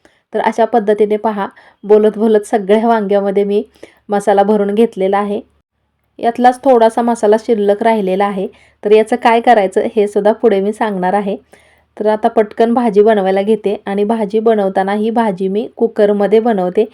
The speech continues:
अगदी झटपट बनवून तयार होते. छोटासा कुकर घेतलेला आहे, त्यामध्ये तेल घातलं आणि तेल थोडंसं जास्त घालायचं वांग्याची भाजी बनवताना.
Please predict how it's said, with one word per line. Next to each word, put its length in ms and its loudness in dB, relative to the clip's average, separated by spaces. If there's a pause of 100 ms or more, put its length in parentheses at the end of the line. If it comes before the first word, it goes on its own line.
(400)
अगदी 240 -6
झटपट 560 0
बनवून 440 2
तयार 260 2
होते. 320 -4 (640)
छोटासा 420 0
कुकर 340 0
घेतलेला 440 0
आहे, 220 -4 (180)
त्यामध्ये 460 0 (240)
तेल 220 0
घातलं 420 -4 (140)
आणि 220 -4 (120)
तेल 260 2
थोडंसं 420 2
जास्त 340 0
घालायचं 500 -2 (480)
वांग्याची 400 -4
भाजी 280 0
बनवताना. 540 -2